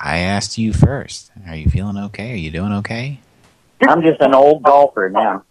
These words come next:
Speaker 1: I didn't ask you if you're a fucking golfer. Now listen to me.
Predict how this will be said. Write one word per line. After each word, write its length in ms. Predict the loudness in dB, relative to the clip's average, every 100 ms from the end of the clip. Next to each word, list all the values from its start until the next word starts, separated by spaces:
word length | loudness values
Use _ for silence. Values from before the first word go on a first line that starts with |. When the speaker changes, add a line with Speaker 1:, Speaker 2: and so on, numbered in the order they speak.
| _ _ _ _ _ _ -4
Speaker 1:
I 60 |
didn't 160 | 0 2
ask 280 | 2 0 0
you 40 |
if 100 | -2
you're 100 | 0
a 40 | -2
fucking 380 | -4 -8 -4 -2
golfer. 560 | -2 2 4 4 2 -16 _ _ _ _ _ _ _ _ _ _ _ _
Now 60 | 0
listen 280 | 2 2
to 60 | 0
me. 260 | -4 -8